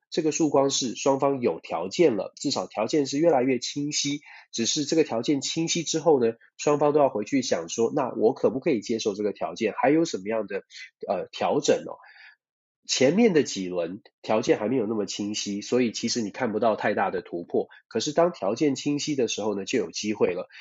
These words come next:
因为条件清晰代表双方呢，各自都已经慢慢的出现，诶，我要什么，大概知道我要什么，我的底线是什么。战争之，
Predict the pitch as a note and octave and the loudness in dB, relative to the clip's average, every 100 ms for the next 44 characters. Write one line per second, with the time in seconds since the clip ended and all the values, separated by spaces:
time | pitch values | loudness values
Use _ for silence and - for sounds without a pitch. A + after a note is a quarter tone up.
0 | - - F3 F3 D3 G3+ E3+ E3+ D#3+ E3 | -10 2 2 6 4 4 0 -2 -2 2
1 | D#3 B2 F#2+ E2 _ - - E3 E3 E3 | 2 2 0 -2 _ -14 0 2 2 0
2 | D#3 D#3 C3+ E3 D#3+ A2+ - C3 F2+ _ | 0 0 0 2 2 2 -2 -4 -6 _
3 | _ D3 C#3+ G2+ - B2+ D3+ D#3 D3 C3+ | _ 2 2 0 -4 -4 2 2 2 0
4 | G#2 G2 - B2+ A#2+ B2 - A#2+ G2 F#2+ | 0 -4 -2 -4 2 2 2 0 -2 -2
5 | C#3+ B2+ G#2+ - - - C#3 C3 - D#3 | 0 0 0 -6 -6 -6 -2 -2 0 -2
6 | D#3+ E3 - - - - A2 E3 C#3 A#2+ | 4 4 4 -4 -14 -4 2 2 2 0
7 | F2 F2 F#2 G2+ G2 F2+ F2 B2 G2+ G#2 | -6 -4 -4 -4 -8 -10 -2 0 0 -4
8 | - - _ - - _ - G3 D3+ D#3 | -6 -8 _ -20 -20 _ 2 2 4 2
9 | D3+ - D3+ | 2 -2 -4